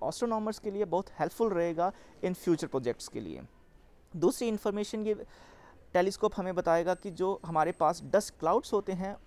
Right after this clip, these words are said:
उनमें से देख के ये बताएगा कि जो प्लैनेट्स, प्लैनेटरी सिस्टम का फॉर्मेशन हुआ है, जो स्टार्स का फॉर्मेशन हुआ है वो कैसे हुआ होगा। थर्ड, ये हमारे सोलर सिस्टम को भी एनालाइज करेगा, हमारे सोलर सिस्टम के एटमॉस्फेयर को भी देखेगा।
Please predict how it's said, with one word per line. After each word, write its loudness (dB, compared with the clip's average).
उनमें 2
से 0
देख -2
के 0
ये 0
बताएगा 0
कि -4
जो 4
प्लैनेट्स, 2
प्लैनेटरी 2
सिस्टम -4
का 0
फॉर्मेशन 0
हुआ 0
है, 0
जो -4
स्टार्स 0
का 0
फॉर्मेशन -4
हुआ -4
है -4
वो -4
कैसे 2
हुआ -2
होगा। -8
थर्ड, 4
ये -2
हमारे 4
सोलर 4
सिस्टम -2
को 2
भी 0
एनालाइज 0
करेगा, 0
हमारे 0
सोलर -4
सिस्टम -8
के -4
एटमॉस्फेयर 2
को 2
भी -4
देखेगा। 0